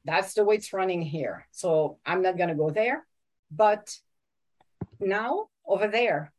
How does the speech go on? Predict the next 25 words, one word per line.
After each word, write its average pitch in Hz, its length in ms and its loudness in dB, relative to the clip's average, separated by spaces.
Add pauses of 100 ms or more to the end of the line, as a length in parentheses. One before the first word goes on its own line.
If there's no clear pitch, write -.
it 185 100 -8
doesn't 233 280 -2
matter 208 240 0
what 170 160 -2
your 147 120 -8
parents 233 440 -4
are 220 140 0
doing 214 280 -2
or 196 80 -4
whatever, 190 400 -2
you 180 220 -2
have 269 540 -4
the 208 120 -6
capability 190 720 -6
for 139 280 -6
every 240 500 -2
children 165 840 -8 (180)
to 220 140 -8
be 208 180 -6
able 170 420 -4
to - 140 -8
go 151 380 -6 (200)
to 156 240 -10
the 156 140 -8
university. 139 720 -6